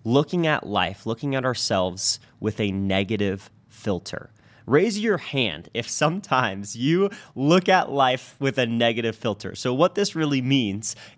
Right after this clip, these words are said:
is you go into a basketball game, and I use basketball for an example for everything because, again, I was a basketball player, and this is just something that I used to do all the time. So if you are not a basketball player, or let's just say you're an athlete,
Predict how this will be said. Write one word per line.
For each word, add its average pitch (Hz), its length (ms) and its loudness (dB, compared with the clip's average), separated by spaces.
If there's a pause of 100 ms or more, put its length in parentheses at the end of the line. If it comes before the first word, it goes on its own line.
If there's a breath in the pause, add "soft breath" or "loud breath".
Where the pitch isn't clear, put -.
is 139 520 2 (260 loud breath)
you 135 120 -4
go 151 220 2
into 143 640 0
a 120 180 2
basketball 110 540 0
game, 92 320 -8
and 120 100 0
I 143 60 4
use 208 180 0
basketball 131 480 -2
for 127 160 -8
an 120 80 -4
example 107 380 -6
for - 160 -6
everything 98 420 -4
because, 98 500 -2 (200)
again, 101 420 -2
I 110 140 6
was 143 180 -2
a 135 40 -6
basketball 120 380 -2
player, 110 380 -2
and 101 220 -6
this 110 180 -4
is 110 140 -6
just - 240 -4
something 104 500 0 (300 loud breath)
that 107 360 2
I 123 140 2
used 139 240 -2
to 113 80 -18
do 113 220 -6 (100)
all 117 220 2
the 110 120 -6
time. 101 340 -2
So 117 220 0
if 110 160 -4
you 143 220 4
are 127 100 4
not 135 220 4
a 160 40 -6
basketball 143 360 -2
player, 123 300 -8
or 113 100 -6
let's 151 280 -8
just 185 120 -10
say 180 140 0
you're 139 260 2
an 131 200 -2
athlete, 127 500 0